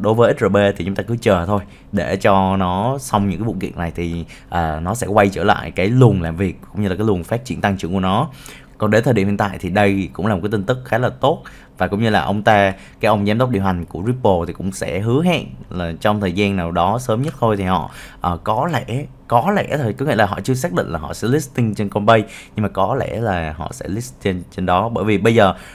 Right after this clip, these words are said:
ờ, rất là nhiều sàn giao dịch có đồng X R P rồi, nhưng mà Coinbase thì chưa. Thì chúng ta hãy chờ trong tương lai thử xem là Coinbase, ờ, có xuất hiện cái tên của cái cặp giao dịch X R P hay không ha anh chị ha. À, đây là cái tin tức cuối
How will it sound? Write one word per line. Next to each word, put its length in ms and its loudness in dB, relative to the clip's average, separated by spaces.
ờ, 180 2
rất 160 2
là 80 4
nhiều 200 2
sàn 180 2
giao 100 4
dịch 220 0
có 180 6
đồng 200 2
X 40 -2
R 60 2
P 220 4
rồi, 200 0
nhưng 120 -2
mà 60 -6
Coinbase 440 0
thì 180 -6
chưa. 260 0
Thì 280 -4
chúng 120 -2
ta 60 4
hãy 140 0
chờ 360 8
trong 260 2
tương 180 0
lai 280 4
thử 160 -4
xem 240 2
là 80 -2
Coinbase, 540 -2
ờ, 560 -2
có 320 4
xuất 160 -2
hiện 300 0
cái 140 2
tên 360 6
của 180 -12
cái 120 -10
cặp 160 -2
giao 120 4
dịch 220 0
X 200 -2
R 60 2
P 20 4
hay 300 2
không 240 0
ha 160 -2
anh 80 0
chị 140 -4
ha. 240 2
À, 140 0
đây 160 4
là 80 4
cái 100 -2
tin 120 2
tức 140 -2
cuối 140 0